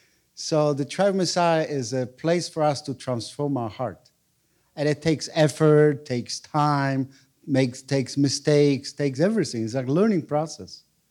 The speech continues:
okay? So we just want to encourage you to stop crawling or running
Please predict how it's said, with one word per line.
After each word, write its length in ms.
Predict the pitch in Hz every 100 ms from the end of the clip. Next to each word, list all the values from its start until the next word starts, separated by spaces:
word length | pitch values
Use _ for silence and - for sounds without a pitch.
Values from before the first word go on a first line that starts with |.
| _ _ _
okay? 340 | 113 - 123 123 _ _ _
So 160 | -
we 80 | 156
just 200 | 147 131
want 180 | 151 139
to 60 | 139
encourage 500 | 131 - 143 127 113
you 160 | 117
to 360 | - 113 107 104 _ _ _ _ _ _
stop 340 | - - 117 -
crawling 520 | - 120 113 104 80 _ _ -
or 120 | 110
running 480 | 135 160 107 90